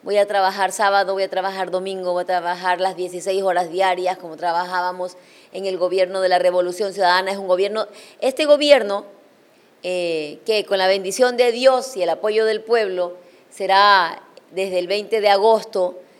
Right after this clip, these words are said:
que ganemos en las elecciones, bueno, será un gobierno muy corto, no hay un segundo que perder. Y aquí empezaremos a trabajar en todas las áreas, porque no hay una que yo te diga que esté bien a excepción de la banca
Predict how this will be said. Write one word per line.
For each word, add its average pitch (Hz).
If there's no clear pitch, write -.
que 180
ganemos 196
en 202
las 196
elecciones, 185
bueno, 233
será 240
un 277
gobierno 269
muy 302
corto, 233
no 214
hay 277
un 370
segundo 311
que 254
perder. 233
Y 208
aquí 214
empezaremos 226
a 185
trabajar 196
en 180
todas 311
las 262
áreas, 240
porque 247
no 269
hay 285
una 294
que 247
yo 233
te 247
diga 262
que 254
esté 233
bien 247
a 240
excepción 226
de 233
la 220
banca 196